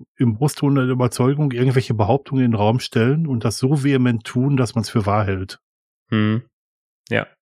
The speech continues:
Speaker 1: Und das kann man an sich selber ausprobieren, wenn man nämlich ver-, versucht, mal selber, äh, auf so Begriffe, äh, so Konjunktive zu verzichten und, äh, auf das Wörtchen Mann und dann, äh, stattdessen direkte Aussagen macht und nicht indirekte
Speaker 2: Mhm.
Speaker 1: Aussagen,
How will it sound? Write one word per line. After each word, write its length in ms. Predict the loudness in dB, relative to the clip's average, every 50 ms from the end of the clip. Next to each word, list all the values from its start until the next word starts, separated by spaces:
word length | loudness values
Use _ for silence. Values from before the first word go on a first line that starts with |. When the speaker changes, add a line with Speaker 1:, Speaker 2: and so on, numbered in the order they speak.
| _ _ _ _ _ _ _ _ _ _ _
Speaker 1:
Und 200 | -6 -6 -6 -6 _ -20 _ _ -6
das 180 | -6 -6 -2
kann 140 | -2 0 0
man 120 | 0 0
an 80 | 0 0
sich 160 | 0 -2 -2
selber 300 | 0 0 0 2 0 0
ausprobieren, 640 | 0 0 -2 0 -2 -4 -2 0 0 2 2 2 2 2
wenn 100 | 2 2
man 120 | 2 2
nämlich 240 | 2 2 2 0 0
ver-, 160 | -2 -4 -4
versucht, 540 | -4 0 0 0 0 0 -2 -2 -2 -2 -2
mal 200 | 0 2 2 2
selber, 1040 | 2 2 2 2 2 2 2 2 2 0 -2 -4 -2 0 0 2 2 0 -2 -4
äh, 260 | -10 _ _ _ _ -2
auf 280 | 0 0 0 0 -2
so 140 | -2 -2 -2
Begriffe, 880 | -2 -2 -6 -2 -2 -2 -2 0 2 2 2 4 2 0 0 0 -2
äh, 40 | 0
so 120 | 0 0 0
Konjunktive 580 | 2 2 2 4 4 2 2 2 2 0 0 0
zu 120 | -2 -4
verzichten 640 | -2 -2 -2 0 -2 -4 -4 -2 _ 0 0 0 _ _ _ _ _ -20 -20 _ _ _ _ _ _ _ _ _
und, 320 | 0 2 2 2 0 -6 -4 0
äh, 200 | 2 2 2 2
auf 260 | 0 -2 -2 -2 0
das 180 | 0 -2 2 2
Wörtchen 360 | 0 0 0 0 0 2 2
Mann 360 | 2 2 2 2 2 0 -2 -6 _ _ _ _ _ _ _ -20 _ _ _ _ _ _ -16 -16 -16 -10
und 160 | -2 -2 0 0
dann, 180 | 2 0 0
äh, 200 | 0 -2 -4 -4
stattdessen 640 | -4 -8 -10 -2 -2 0 2 2 -2 0 -2 -4 -2
direkte 420 | 0 -2 2 2 0 0 0 -4
Aussagen 500 | -2 -2 -4 -2 -2 -2 0 0 2 2
macht 280 | 2 2 0 -2 -4 -4
und 80 | -4
nicht 160 | -4 -4 -4 -4
indirekte 440 | -2 0 0 0 0 -2 0 2
Speaker 2:
Mhm. 100 | 4 4
Speaker 1:
Aussagen, 440 | 6 4 4 2 2 0 0 -2 -2